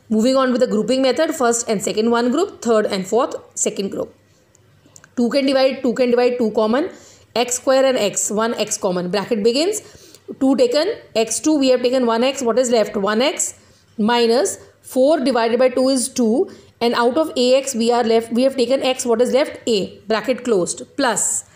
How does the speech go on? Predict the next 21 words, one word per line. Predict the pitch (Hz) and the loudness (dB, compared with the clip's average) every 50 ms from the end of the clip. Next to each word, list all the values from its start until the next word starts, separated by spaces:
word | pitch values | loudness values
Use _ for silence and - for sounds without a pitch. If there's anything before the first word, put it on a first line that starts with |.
| - - - - - - _ - - | -20 -20 -20 -20 -20 -20 _ -14 -4
two | - 240 240 | -2 -2 0
can | 233 311 294 285 | 0 0 0 0
divide, | 302 285 285 285 285 285 | 0 0 0 0 0 0
two | - 277 247 | -2 -2 0
can | - 294 269 | 0 0 0
divide, | 269 254 233 214 196 185 | 2 2 2 2 0 0
two | 226 233 247 | -2 -2 -2
common, | 240 285 269 269 285 320 359 440 - - - - - - - - - | 0 0 0 2 0 0 -2 -4 -6 -8 -18 -20 -20 -20 -16 -8 -4
B | 175 220 254 269 302 | 0 0 2 2 2
is | 294 262 | 2 2
here, | 285 285 269 285 294 254 | 2 2 2 2 2 0
B | 214 247 247 254 254 262 | 0 0 0 2 2 2
is | 262 240 | 0 2
here, | 254 262 294 330 349 339 - - - 202 | 2 2 2 2 0 -4 -12 -12 -8 -2
B | 185 226 233 226 | 0 0 0 0
common. | - 240 202 185 190 - - - - | 0 -2 -2 -2 -4 -8 -12 -14 -10
What | - 196 214 208 262 | -4 -2 0 2 2
is | 277 - | 0 2
left? | 247 277 311 320 254 190 | 0 0 0 0 -2 -2
Bracket | 220 185 - - 214 | -2 -2 -2 -4 -4
starts, | - - - 247 262 349 359 - - | -2 -2 0 0 0 0 -2 -4 -8